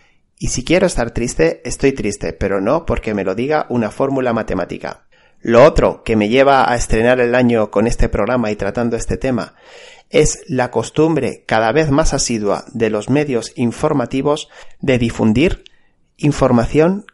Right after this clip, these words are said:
que nos hace sentir mal, que no nos permite pensar que tenemos una vida plena.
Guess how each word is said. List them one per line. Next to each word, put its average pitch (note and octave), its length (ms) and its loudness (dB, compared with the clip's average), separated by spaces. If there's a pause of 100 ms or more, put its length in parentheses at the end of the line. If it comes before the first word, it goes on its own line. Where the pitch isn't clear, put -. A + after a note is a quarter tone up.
que B2+ 140 2
nos A#2+ 260 2
hace F3+ 420 -2
sentir B2 640 -2
mal, G2+ 380 -4 (400)
que A#2+ 160 4
no C#3+ 140 6
nos F3 180 2
permite C#3 720 0 (580)
pensar C3 580 0
que B2+ 100 -2
tenemos C3+ 440 2
una C#3+ 180 2
vida B2+ 280 -2
plena. F2 380 -6